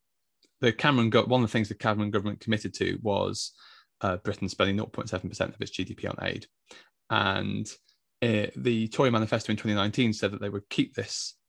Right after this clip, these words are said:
nought point seven percent of G D P being spent, um, on international aid. That was then cut by the Johnson government to half a percent. They said was because,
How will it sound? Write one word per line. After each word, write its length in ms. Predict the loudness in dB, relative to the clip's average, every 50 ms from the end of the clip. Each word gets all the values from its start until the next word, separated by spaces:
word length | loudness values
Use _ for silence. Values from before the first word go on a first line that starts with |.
| _ 0
nought 180 | 2 2 2
point 220 | 0 -2 -2 -2 -2
seven 200 | -2 -2 -2 -6
percent 360 | -2 0 2 2 2 0 -2
of 80 | -4 -4
G 100 | -2 -2
D 140 | -2 -4
P 160 | -2 -2 -2 0
being 220 | 0 -2 -2 -4
spent, 320 | 0 0 0 0 0 -4 -12 -16 -18 -18 -18 -20 -20 -20 -20 _ 0
um, 520 | 4 4 4 4 4 2 0 -2 -4 -8 -10 _ _ _ _ _ _ _ -2
on 160 | 2 2 2
international 500 | 2 2 2 0 -2 0 -2 -2 0 2
aid. 220 | 4 4 4 2 -2 -6 -18 -20 _ _ 0
That 200 | 0 0 0 0
was 120 | -4 -2
then 240 | 0 0 0 -2 -4 0
cut 280 | 2 2 2 2 -2 _ _ _ _ _ _ 0
by 80 | 2 2
the 80 | 2
Johnson 280 | 2 0 0 -2 -2 -2
government 220 | -2 -2 -2 -4 -4
to 40 |
half 300 | -4 0 0 0 0 0
a 40 | -4
percent. 440 | -4 -4 -2 0 0 0 0 -2 -6 -12 -14 _ 2
They 200 | 4 4 4 4
said 360 | 4 4 4 4 4 2 2
was 260 | 2 2 2 0 -2
because, 760 | -4 -6 -6 -2 0 2 2 2 2 0 -2 -4 -6 -8 -10